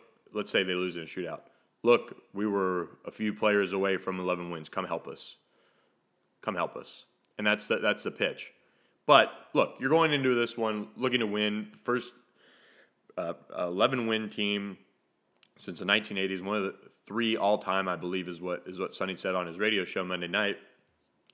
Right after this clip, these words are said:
So you've got to be ready to go. You're sen-, trying to send out your seniors with, with the, with the final win. Guys like James Prochet, Xavier Jones, Kamen Freeman, Pat Nelson, Rodney Clemens,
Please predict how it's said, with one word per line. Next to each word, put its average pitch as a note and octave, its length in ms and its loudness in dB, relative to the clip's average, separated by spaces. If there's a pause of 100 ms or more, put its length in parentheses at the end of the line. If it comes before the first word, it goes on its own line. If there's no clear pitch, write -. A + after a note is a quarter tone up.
(100)
So A#2+ 160 6
you've G#2+ 240 4
got C3+ 380 6 (400)
to A#2 80 -10
be A#2 120 4
ready A2+ 220 8
to G2+ 80 0
go. G2 380 4
You're F#2 180 -6
sen-, A#2+ 300 0
trying B2+ 220 6
to B2+ 40 -2
send B2 180 2
out A#2 160 6
your G#2 100 -4
seniors G2 460 -4
with, F2+ 280 -4
with F#2 140 -4
the, F2 300 -4
with F2+ 120 -8
the F2 80 -6
final G2 320 4
win. F#2 240 -2
Guys A2 240 2
like G2+ 140 2
James F#2+ 260 0
Prochet, F#2 420 -2
Xavier F2+ 320 -2
Jones, F2+ 460 -4
Kamen F2+ 280 -4
Freeman, F2+ 360 -6
Pat G2 280 2
Nelson, F#2 440 -2
Rodney F#2+ 260 0
Clemens, F2+ 480 -4